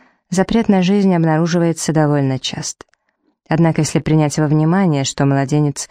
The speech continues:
легко усматривает угрозу смерти в ситуациях, которые взрослому представляются совершенно безобидными, распространённость этого запрета не будет казаться столь удивительной.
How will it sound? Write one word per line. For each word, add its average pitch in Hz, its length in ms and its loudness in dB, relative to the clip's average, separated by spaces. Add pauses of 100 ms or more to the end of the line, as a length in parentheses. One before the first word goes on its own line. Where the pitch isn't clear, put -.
(320)
легко 185 300 0
усматривает 175 720 0
угрозу 143 360 0
смерти 147 520 -2
в 139 60 -6
ситуациях, 147 720 -2 (320)
которые 165 360 2
взрослому 151 720 0
представляются 147 920 -2
совершенно 139 640 0
безобидными, 160 800 0 (440)
распространённость 175 1040 0
этого 143 320 0
запрета 156 640 0 (320)
не 220 140 4
будет 175 280 2
казаться 151 460 0
столь 139 360 0
удивительной. 135 680 -4